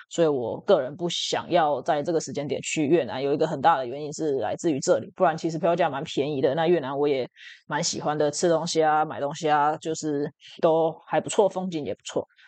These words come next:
对，所以越南的话，我会再考虑一下。那也建议大家，如果看到票价很便宜，要下手之前，再留意一下现在签证的规定到底是什么，以免你买了很便宜的机票，但是最后取得签证的成本非常的高，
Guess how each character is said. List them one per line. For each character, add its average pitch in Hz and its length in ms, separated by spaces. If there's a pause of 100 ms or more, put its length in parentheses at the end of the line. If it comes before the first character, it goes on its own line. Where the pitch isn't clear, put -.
(200)
对， 107 160
所 156 220
以 143 80
越 190 140
南 143 160
的 151 80
话， 160 320
我 151 420
会 202 220
再 190 120
考 160 200
虑 180 120
一 170 40
下。 175 160
那 170 180
也 147 180 (300)
建 226 180
议 214 60
大 202 140
家， 190 160
如 190 120
果 196 120
看 196 120
到 190 80
票 185 200
价 190 100
很 170 140
便 156 260
宜， 160 80
要 175 100
下 180 160
手 151 160
之 165 140
前， 147 280
再 202 160
留 160 220
意 196 120
一 165 40
下 170 140
现 180 160
在 170 100
签 170 220
证 165 180
的 143 200
规 165 160
定 175 180
到 165 160
底 - 100
是 - 160
什 165 220
么， - 100 (360)
以 185 180
免 190 260
你 175 80
买 170 160
了 156 60
很 143 120
便 156 140
宜 156 40
的 151 100
机 165 160
票， 165 240
但 175 140
是 175 80
最 190 120
后 170 200
取 - 180
得 139 140
签 160 200
证 180 120
的 147 80
成 147 180
本 139 140
非 160 120
常 160 160
的 143 160
高， 156 240